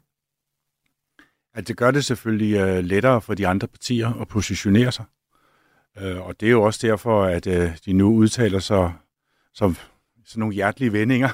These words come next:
<laughs> om, øh, Pernille Vermund. Altså selv, øh,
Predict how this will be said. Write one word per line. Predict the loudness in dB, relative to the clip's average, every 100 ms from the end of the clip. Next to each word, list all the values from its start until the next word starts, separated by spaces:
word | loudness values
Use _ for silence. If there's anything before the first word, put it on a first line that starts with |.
| -6 _
<laughs> | -20 -6
om, | -4 -2
øh, | -2 -4 -4 -20 -16 -16 _
Pernille | -4 2 4 4
Vermund. | 2 2 2 2
Altså | 0 -4 -10
selv, | -2 2 4
øh, | 2